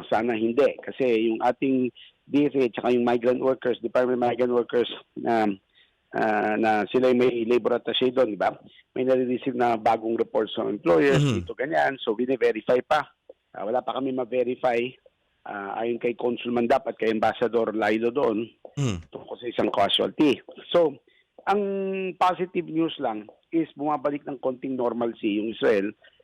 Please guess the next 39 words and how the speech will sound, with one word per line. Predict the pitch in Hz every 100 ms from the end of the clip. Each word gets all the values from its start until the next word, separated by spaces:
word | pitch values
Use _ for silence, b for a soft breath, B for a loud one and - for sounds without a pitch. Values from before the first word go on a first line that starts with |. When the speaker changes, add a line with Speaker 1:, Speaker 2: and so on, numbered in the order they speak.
| _
Speaker 1:
kasi | 131 -
hindi, | 156 123 123 127 123
hindi | 123 127
na | 143 143
nagkakaroon | 135 120 127
ng | 123 -
putukan | 120 123 117 131 120
or, | 113 110
ah, | 107 -
nilulusob | - 101 110 110 117 110 120 101
ng, | 107 104 104 98 B B _ -
ah, | 85 107
Hamas | 139 131 -
or | 98
what. | 131 123 - - - -
Speaker 2:
Mhm. | 131 110 120 -
Speaker 1:
Ah, | 113 110
pero | - 156
ganun | 143 156
pa | 160
man, | 156 131 123
ah, | 113 113 110 - _ -
ang | 113 113
advice | 117 110 135 -
ng | 131 127
embassy, | 120 - 131
wag | 123 113
muna | 127 123 123
mag-travel | 117 107 120 117 117 107
to | 123
Israel | 107 113 113
at | 107
this | 104 -
time. | 143 120 113
Sara-, | 156 170 165
hindi | 175 190
sarado | 180 175 170
yung | 165 160
em-, | 147 151